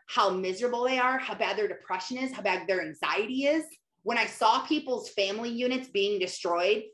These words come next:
people fighting with husbands because they had this complex that they were gonna, you know, make all the money and retire their husband, and they wore the pants, and their husband needs to get in line, and doing things totally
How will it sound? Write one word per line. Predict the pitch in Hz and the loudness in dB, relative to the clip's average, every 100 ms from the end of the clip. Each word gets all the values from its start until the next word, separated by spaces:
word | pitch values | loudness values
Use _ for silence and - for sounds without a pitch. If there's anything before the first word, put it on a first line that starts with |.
| _ | _
people | 254 208 202 | -6 -2 -2
fighting | - 202 233 | 2 2 2
with | 220 202 | -2 -4
husbands | 196 175 175 214 254 254 - _ | -2 -2 0 0 0 -6 -12 _
because | 202 202 226 214 185 - - _ _ _ _ _ - | -4 0 2 2 2 -6 -18 _ _ _ _ _ -6
they | 226 214 | -2 0
had | 202 | 0
this | 190 185 | -2 -4
complex | - 175 208 - 262 269 - - _ _ 170 | -4 -4 -4 -2 0 0 -4 -18 _ _ -2
that | 190 175 | -2 2
they | 190 196 | 4 6
were | 220 | 6
gonna, | 220 220 196 196 - - | 2 2 2 0 -4 -6
you | 156 | -4
know, | |
make | 202 226 | -2 0
all | 226 214 | 2 2
the | 202 | 2
money | 202 208 202 180 | 0 0 -2 -2
and | 170 | -6
retire | 165 240 220 | -2 0 4
their | 208 | 2
husband, | 196 214 196 - | 2 -2 -4 0
and | |
they | 202 208 | 2 4
wore | 202 208 | 4 4
the | - | 2
pants, | - 262 208 160 - - - _ - | -6 -8 -6 -8 -10 -20 -20 _ -2
and | 220 196 | 0 2
their | 190 | 0
husband | - 233 - 208 | 0 -2 -2 -2
needs | 208 202 | -2 0
to | 202 | 2
get | 208 | 2
in | 202 196 | 2 2
line, | 208 190 170 160 160 _ _ | 2 2 0 -4 -8 _ _
and | 220 208 196 - 160 | 4 4 0 -6 -10
doing | 208 262 302 | -6 -2 0
things | - 269 254 254 | 0 0 0 -4
totally | - 247 294 294 269 269 254 | 0 2 2 2 2 2 -2